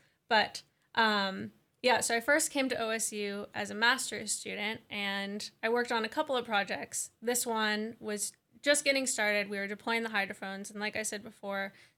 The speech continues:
these are archival hydrophones. I didn't have any data until we got them back, and these were recording for two years. So essentially, anything that was deployed during my master's degree wouldn't be available,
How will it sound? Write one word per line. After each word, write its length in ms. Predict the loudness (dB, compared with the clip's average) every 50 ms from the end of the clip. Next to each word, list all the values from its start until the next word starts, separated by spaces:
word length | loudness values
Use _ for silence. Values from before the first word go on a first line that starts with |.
| _
these 180 | -8 -6 -2 0
are 180 | 0 0 0
archival 600 | -2 -2 -4 -6 -4 2 4 4 4 6 4 2
hydrophones. 680 | 2 2 2 2 0 -4 -6 -8 -10 -8 -8 -10 -8 -4
I 60 | -2
didn't 180 | 0 0 0 0
have 160 | 0 0 0
any 180 | 0 -2 -4 -4
data 320 | 0 2 2 4 4 2
until 300 | 2 0 -4 -6 -10 -10
we 60 | -8
got 200 | -6 -8 -8 -8
them 160 | -8 -10 -6
back, 380 | -2 -2 0 0 -2 -4 -10 -20 _ _ _ _ _ _ _ _ _ -4
and 140 | -2 0
these 180 | 0 0 0 0
were 120 | -2 -2
recording 520 | -2 -4 -2 2 4 6 6 6 4 2 0
for 140 | -2 -2 -2
two 240 | -2 -4 -6 -4
years. 480 | -4 -4 -2 -2 -2 -2 -2 -4 -6 -6
So 460 | -6 -4 -2 -2 -2 -2 -2 -4 -6 -10 _ _ _ _ _ _ _ _ _ -4
essentially, 800 | -2 0 2 4 4 2 2 0 0 0 2 2 2 2 0 -2 -8 -18 -20 _ _ _ _ _ _ _ 4
anything 400 | 6 6 6 6 4 4 2 2
that 100 | 2 2
was 160 | 2 2 0
deployed 340 | -2 -4 -2 -2 -2 -2 0
during 240 | -2 -2 -2 -2 -4
my 120 | -4 -2
master's 540 | 0 2 2 2 2 0 -2 -2 -2 -2 -4
degree 360 | -6 -6 -6 -6 -4 -4 -6
wouldn't 360 | -6 -6 -6 -4 -4 -4 -4 -4
be 120 | -6 -6
available, 760 | -6 -4 -4 -2 -2 -2 -2 -2 -4 -4 -6 -6 -6 -8 -10